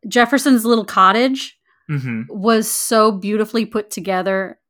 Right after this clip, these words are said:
Speaker 1: and the, the house that they used for later is gorgeous,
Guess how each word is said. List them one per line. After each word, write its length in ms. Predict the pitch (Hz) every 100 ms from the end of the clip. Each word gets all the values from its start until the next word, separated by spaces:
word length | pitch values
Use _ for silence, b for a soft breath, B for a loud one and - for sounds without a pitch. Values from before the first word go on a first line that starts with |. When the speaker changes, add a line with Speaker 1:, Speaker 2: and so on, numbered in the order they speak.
| -
Speaker 1:
and 440 | 196 190 180 175 -
the, 280 | 170 185 - -
the 80 | 185
house 460 | - 220 277 294 -
that 180 | 214
they 140 | 208 190
used 560 | 185 185 185 180 -
for 420 | - 208 185 175 - _ _ _ _
later 420 | 214 208 233 190 175
is 220 | 175 165 _ 180
gorgeous, 1120 | 170 196 196 202 208 196 165 160 135 180 -